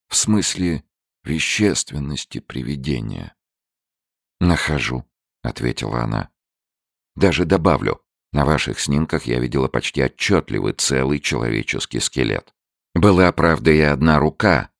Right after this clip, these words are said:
нажимающая на кнопку пускателя, но и она получилась много рельефней, чем в моём случае. Вы, наверное, делаете отсюда вывод, что я чрезмерно преувеличила явившееся мне видение. У страха глаза велики, так?"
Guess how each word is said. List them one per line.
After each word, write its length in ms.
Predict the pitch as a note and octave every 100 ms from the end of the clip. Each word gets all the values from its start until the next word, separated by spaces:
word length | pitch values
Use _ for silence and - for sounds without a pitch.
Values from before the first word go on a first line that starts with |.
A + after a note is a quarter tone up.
| _
нажимающая 840 | - D#2+ E2+ D#2+ C2+ A#1 - A#1+ B1+
на 180 | C2
кнопку 520 | - D#2+ C#2 - A1 -
пускателя, 840 | - C2+ - C#2+ - G1+ G1+ - _ -
но 140 | F#2
и 80 | D2
она 300 | C2+ B1+ G#2
получилась 560 | - B1+ B1 A#1+ A#1 -
много 320 | C#2+ B1 B1+
рельефней, 680 | C#2 C#2 C2+ B1 - A1 A1
чем 300 | - A#1+ A#1
в 100 | C2+
моём 360 | C#2 C2 G1+
случае. 580 | - A1 - - G1+ - _ _ _ _ _ D2
Вы, 140 | G2
наверное, 400 | G#2+ G#2+ G2 F2+
делаете 500 | D#2 E2+ F2 D2+ D2
отсюда 360 | C#2 D#2 C2+ B1
вывод, 320 | C2+ D2+ -
что 160 | -
я 200 | B1+ C2
чрезмерно 640 | - C2+ B1+ C2 B1+ B1 C2
преувеличила 720 | C2+ C2+ B1+ E2+ G#2+ - G1+
явившееся 760 | A#1 B1 A#1+ - - G1+ - G1+
мне 320 | B1 A#1+ G#1
видение. 680 | A1 G#1 A#1+ G1+ G1+ G1+ - _ _ _ _ _
У 80 | C#2
страха 540 | - - D#2 C2 - G#1
глаза 440 | C2 C#2+ G2 A#2+
велики, 440 | A1+ G#1 - -
так?" 400 | - G2 G2+ -